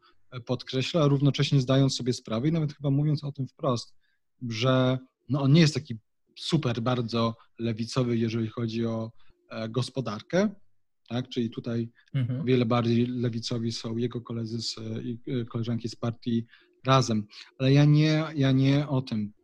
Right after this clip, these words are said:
Speaker 1: e, bo to tam akurat pal sześć. E, wydaje mi się, że, no, znaczy, no, na pewno lepszy jest Biedroń niż Duda.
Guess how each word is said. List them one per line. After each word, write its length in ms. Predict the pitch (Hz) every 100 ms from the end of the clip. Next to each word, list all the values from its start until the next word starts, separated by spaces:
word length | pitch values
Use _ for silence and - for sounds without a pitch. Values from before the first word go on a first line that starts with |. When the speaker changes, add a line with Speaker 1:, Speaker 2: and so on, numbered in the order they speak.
| _ _ _ _ _ _ - - -
Speaker 1:
e, 260 | 120 117
bo 120 | 110 117
to 120 | 127
tam 180 | 131 127
akurat 300 | 120 131 120 - -
pal 140 | 127
sześć. 520 | 120 - 120 110 - - _ _ _ -
E, 240 | - 139 135 143
wydaje 440 | 143 135 240 196 202
mi 120 | 190
się, 220 | 185 170
że, 560 | 156 151 160 156 156 156 - - - -
no, 220 | 165 151
znaczy, 260 | 156 160 -
no, 80 | 156
na 140 | 156
pewno 380 | 151 160 147 151
lepszy 320 | 147 143 -
jest 180 | 139 131
Biedroń 380 | 113 120 113 117
niż 520 | 113 110 110 - - -
Duda. 300 | 117 110